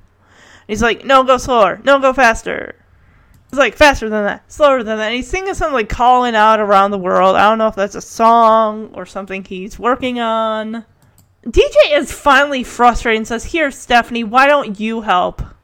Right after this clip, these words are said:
Uncle Jesse? 'Cause you haven't done anything." And Jesse finally gets fed up. He's like, "Enough. I can't write my music. I can't go to the bathroom on my own. I can't feed myself. Just, just enough's enough." He's clearly hit a breaking point.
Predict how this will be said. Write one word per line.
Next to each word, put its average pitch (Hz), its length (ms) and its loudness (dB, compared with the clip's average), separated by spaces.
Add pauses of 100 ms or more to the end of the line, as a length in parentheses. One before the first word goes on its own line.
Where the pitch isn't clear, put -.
(600)
Uncle 208 360 -2
Jesse? 196 340 -4
'Cause 202 200 -12
you 254 160 -6
haven't 233 400 -4
done 208 380 2
anything." 202 640 -4
And 220 140 -8
Jesse 311 280 0
finally 302 260 -4
gets 240 200 -10
fed - 380 2
up. 240 220 4
He's 220 120 -10
like, 233 220 -6
"Enough. 254 420 2
I - 100 -6
can't 233 220 -14
write 214 160 -8
my - 140 -16
music. 294 560 -8 (260)
I 240 80 -10
can't 254 220 -8
go 240 100 -8
to 208 60 -6
the 196 80 -6
bathroom 285 480 4
on 269 140 6
my 262 160 0
own. 262 120 -2
I 233 40 -8
can't 214 220 -10
feed 311 300 0
myself. 285 800 4
Just, 254 400 0 (540)
just 254 320 -6
enough's 240 380 -4
enough." - 520 -14 (920)
He's - 80 -10
clearly 339 420 -2
hit 254 240 0
a - 100 -6
breaking 208 420 -4
point. - 580 -12